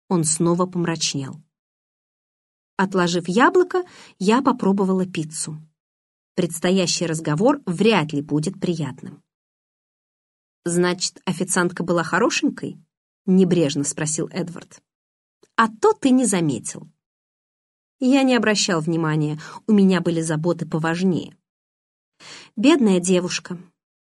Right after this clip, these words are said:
В такой ситуации я могла позволить себе великодушие.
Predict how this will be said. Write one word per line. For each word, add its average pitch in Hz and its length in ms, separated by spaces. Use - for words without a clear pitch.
В - 100
такой 175 260
ситуации 180 720
я 208 180
могла 190 380
позволить 190 560
себе 208 380
великодушие. 156 840